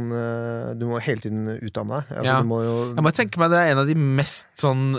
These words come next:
Speaker 2: eh, fornyelseskrevende yrkene som er.
Speaker 1: Ja.
Speaker 2: Altså, hvis du er regnskapsfører, så er det sånn, regnskap har vært det samme siden de falt, fant ut av dobbeltbokføring. Altså,
Speaker 1: Ja.
Speaker 2: ja, det har kommet noe A I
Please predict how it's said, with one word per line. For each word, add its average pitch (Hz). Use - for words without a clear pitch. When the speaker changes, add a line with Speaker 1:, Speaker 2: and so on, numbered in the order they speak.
Speaker 2:
eh, 120
fornyelseskrevende 107
yrkene 95
som 110
er. 156
Speaker 1:
Ja. 135
Speaker 2:
Altså, 127
hvis 127
du 143
er 131
regnskapsfører, 107
så 131
er 98
det 113
sånn, 113
regnskap 107
har 117
vært 90
det 98
samme 95
siden 95
de 95
falt, 92
fant 98
ut 87
av 92
dobbeltbokføring. 92
Altså, 104
Speaker 1:
Ja. 139
Speaker 2:
ja, 104
det 110
har 98
kommet 98
noe 101
A 95
I 90